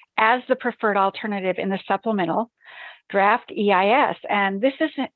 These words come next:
this is a very important milestone. It shows that listening to the public and agency feedback,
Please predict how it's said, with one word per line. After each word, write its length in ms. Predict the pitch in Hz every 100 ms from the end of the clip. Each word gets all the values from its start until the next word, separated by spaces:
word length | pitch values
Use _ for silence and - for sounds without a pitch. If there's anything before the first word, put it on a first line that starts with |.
| _
this 160 | 294 339
is 160 | 339 294
a 140 | 233 - -
very 340 | 247 254 247
important 420 | 226 202 233 - 214
milestone. 600 | 208 208 208 - 175 180
It 140 | 190 - -
shows 340 | 254 269 302 294 - - - - _ _ 214
that 400 | 233 233 233 226
listening 520 | 233 247 - 302 320 -
to 100 | 311
the 80 | 330
public 500 | - 208 185 190 - - - _ _ _
and 420 | 202 190 180 170
agency 600 | - 208 285 285 302 285 -
feedback, 600 | 247 214 220 220 -